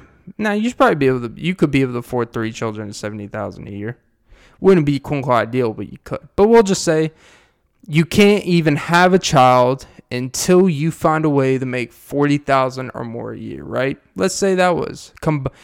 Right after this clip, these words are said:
it could be combined income, it could be one person's income, but you have to either be married to someone where your income's combined to be as such,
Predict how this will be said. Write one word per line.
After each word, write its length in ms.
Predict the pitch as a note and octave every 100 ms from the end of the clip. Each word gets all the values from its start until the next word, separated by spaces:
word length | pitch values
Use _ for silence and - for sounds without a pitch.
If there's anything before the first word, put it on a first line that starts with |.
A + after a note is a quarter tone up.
| _
it 120 | - C3
could 120 | C3
be 120 | C3
combined 720 | - C#3 C3 - E3+ F#3 G3
income, 400 | G3+ G3+ A3 C4
it 120 | G3 C#3+
could 100 | C3
be 120 | C3
one 300 | B2 C3+ C#3+
person's 460 | D#3+ D#3 E3+ D#3+
income, 540 | E3+ E3+ - F3+ G3 G3 _ _ _ _ _ _ _ -
but 500 | C3+ C3 B2+ A#2 _ _ _ _ _ _ _ _ _ _ -
you 160 | C3+
have 200 | C#3+ B2 -
to 80 |
either 300 | B2+ A#2+ A2
be 220 | B2+ B2+ A#2+
married 520 | B2+ D3 D3+ D3+ C#3+
to 100 | D3+
someone 560 | - D#3 D#3 E3 E3+ D#3
where 240 | B2 A#2
your 180 | G#2+ -
income's 440 | C3+ B2+ C3+ B2+ -
combined 440 | C3+ D3 D#3+ E3
to 60 | D3+
be 160 | E3+
as 120 | -
such, 480 | - F3+ F#3+ - -